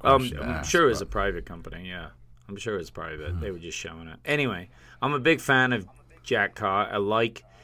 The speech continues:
Speaker 1: his stories. I like his energy when he's on the pod. Like, he's, he
Speaker 2: Right.
Speaker 1: sounds good. And, and, um, I haven't read his books, but I'm excited to watch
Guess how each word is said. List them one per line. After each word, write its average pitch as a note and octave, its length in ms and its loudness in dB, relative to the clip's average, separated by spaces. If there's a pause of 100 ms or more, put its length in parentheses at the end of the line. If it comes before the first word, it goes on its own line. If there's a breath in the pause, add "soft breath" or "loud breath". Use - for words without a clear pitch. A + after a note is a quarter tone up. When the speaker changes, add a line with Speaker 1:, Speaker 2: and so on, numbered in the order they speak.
Speaker 1:
his A2+ 240 0
stories. C3+ 720 4
I A#2 60 4
like G#2 180 2
his G2 120 -4
energy A#2 440 -2
when A#2+ 120 0
he's A#2 120 -2
on A#2+ 100 -2
the A#2 80 -2
pod. A#2 380 0
Like, G2 240 0
he's, G2 480 -4
he F#2+ 220 -8
Speaker 2:
Right. C#2+ 160 -12 (120)
Speaker 1:
sounds A#2 480 0
good. A2+ 420 4 (440 loud breath)
And, F#2+ 480 -4 (160)
and, F#2+ 520 -8 (220)
um, F#2 640 -4
I G#2+ 100 4
haven't A#2 160 4
read A2 120 2
his F2+ 120 -4
books, A2 540 0 (400 soft breath)
but F2+ 340 -2
I'm G#2 220 0
excited G2+ 580 0
to G2+ 80 -4
watch F#2+ 480 -2